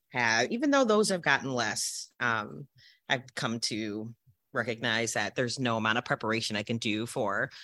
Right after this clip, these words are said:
you know, the entire week. All I can do is prepare for tomorrow. And tomorrow is gonna be a day, you know, I got, um, I got asked to speak at a meeting at eight o'clock in the morning. So I'll do that before I jump on, which is always really good to get grounded, um, in that way.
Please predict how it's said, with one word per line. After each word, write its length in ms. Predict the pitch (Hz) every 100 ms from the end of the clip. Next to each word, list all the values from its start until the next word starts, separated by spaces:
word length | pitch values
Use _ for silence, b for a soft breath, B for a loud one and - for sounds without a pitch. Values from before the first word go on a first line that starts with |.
| B B B _ -
you 100 | 117
know, 40 |
the 80 | 123
entire 400 | 113 127 120 139
week. 300 | 151 175 190
All 80 | 92
I 80 | 104
can 140 | 120
do 120 | 117 90
is 120 | -
prepare 300 | 101 113 110
for 140 | -
tomorrow. 480 | 98 107 92 85 90 -
And 200 | 147 143
tomorrow 500 | 170 151 175 202 202
is 100 | -
gonna 180 | 220 208
be 240 | 226 226
a 60 | 220
day, 320 | 262 185 113
you 160 | 139 139
know, 240 | 127 160 -
I 120 | 131
got, 340 | 131 123 120
um, 300 | 123 120 113 113
I 60 |
got 100 | 123
asked 280 | 127 127 -
to 80 | 131
speak 360 | - - 127
at 80 | 117
a 60 | 113
meeting 400 | 139 165 160 151
at 180 | 131 117
eight 120 | 131
o'clock 540 | 120 139 139 135 - 131
in 60 |
the 80 | 123
morning. 500 | 127 123 127 123 123
So 140 | -
I'll 100 | 113
do 160 | 117 113
that 240 | 135 135
before 260 | 135 135 127
I 300 | 123 123 135 _ b b b b _
jump 260 | - 131 127
on, 220 | 127 123
which 120 | 117
is 100 | 135
always 300 | 123 117 123
really 180 | 127 120
good 300 | 120 120 113 110 -
to 60 | 131
get 200 | 123 -
grounded, 640 | 120 113 113 117 117 120 - _
um, 300 | 131 113 110
in 180 | 107 123
that 240 | 117 107 101
way. 440 | 117 117 135 175